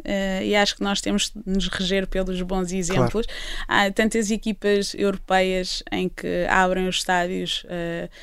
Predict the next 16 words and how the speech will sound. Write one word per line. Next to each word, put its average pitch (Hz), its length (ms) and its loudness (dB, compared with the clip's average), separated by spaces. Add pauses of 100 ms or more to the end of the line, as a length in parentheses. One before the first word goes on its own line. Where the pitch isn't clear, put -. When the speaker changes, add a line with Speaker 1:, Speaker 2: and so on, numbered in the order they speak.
(320)
Speaker 1:
que - 80 -4
dizem 190 360 2
que 180 360 0
são 190 160 0
estádios, 190 560 4
não 190 100 6
são 196 160 0
estádios 190 400 4
dos 196 160 0
clubes, 220 320 0
são 208 160 0
os 196 120 2
estádios 214 580 4
da 190 100 2
equipa 196 400 0
masculina, 185 760 -4